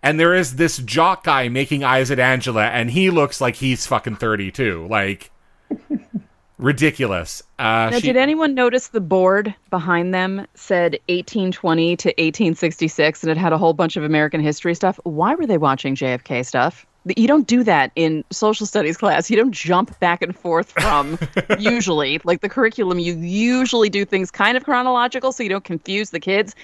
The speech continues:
Speaker 2: and you're not gonna go from J F K one day to <laughs> talking about, you know, uh, America being a new country in the early to mid eighteen hundreds and talk about the Civil War. So
Speaker 1: Yeah,
Speaker 2: I,
Speaker 1: I was
Speaker 2: I
Speaker 1: gonna say, like,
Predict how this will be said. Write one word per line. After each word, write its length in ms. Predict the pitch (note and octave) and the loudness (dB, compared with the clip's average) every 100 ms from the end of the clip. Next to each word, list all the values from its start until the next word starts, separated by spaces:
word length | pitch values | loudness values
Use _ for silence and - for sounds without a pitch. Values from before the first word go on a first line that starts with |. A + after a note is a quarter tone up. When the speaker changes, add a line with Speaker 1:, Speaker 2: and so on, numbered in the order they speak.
| - | -6
Speaker 2:
and 100 | G3 | 0
you're 80 | G3 | 2
not 140 | G#3+ G#3+ | 2 2
gonna 140 | G3+ | 2
go 160 | F#3+ G3 | 2 2
from 180 | G#3+ E3+ | 0 2
J 200 | F3 F#3 | 2 2
F 100 | - | 2
K 160 | B3 | -2
one 300 | F3 F3 F#3 | 2 0 0
day 340 | D#3+ D#3 D3+ D#3 - _ | -2 -2 -2 -8 -20 _
to 140 | C4 | -6
<laughs> 0 | |
talking 680 | - - - B3+ - - D4+ C#4 | -4 -2 2 2 -2 -8 -4 -2
about, 440 | - G#3+ F3+ F3 A#4+ A4+ D#4+ | 0 2 2 0 -8 -10 -8
you 100 | A#3 | -4
know, 300 | F#3 D#3+ D3+ - _ | -2 -2 -4 -12 _
uh, 460 | F3+ E3 D3 D3 D3+ _ _ _ _ _ - | -4 -2 -2 -6 -12 _ _ _ _ _ -8
America 480 | G#3 F#3 F#3+ F#3+ D#3+ | -4 0 0 0 -2
being 280 | A3+ E3+ E3 | -2 -4 -4
a 40 | |
new 160 | E3+ E3 | -6 -8
country 680 | E3+ E3 - D#3+ B2+ B2+ - | -6 -6 -6 -8 -8 -12 -8
in 140 | E3+ D3+ | -4 -4
the 120 | - | 0
early 400 | F3 D#3 D#3 D3 | 2 2 2 -2
to 140 | - E3+ | -4 -2
mid 320 | D#3+ E3 D3 | 2 2 0
eighteen 320 | E3+ D#3+ E3 D3+ | -2 -2 -2 0
hundreds 420 | D#3 D3 C#3 - | 0 0 -2 0
and 160 | G3+ F3+ | 0 2
talk 220 | F#3+ E3 | 2 0
about 200 | D3+ D#3 | 2 -2
the 60 | D#3 | -2
Civil 300 | - D3 C#3+ | -4 -2 -4
War. 240 | C3+ - | -4 -6
So 140 | - F3+ | 0 0
Speaker 1:
Yeah, 40 | |
Speaker 2:
I, 40 | |
Speaker 1:
I 40 | E3+ | 2
was 80 | C#3 | 0
Speaker 2:
I 40 | |
Speaker 1:
gonna 120 | F3+ - | -2 -4
say, 280 | - E3+ | -4 0
like, 260 | A#2+ G2+ | 2 0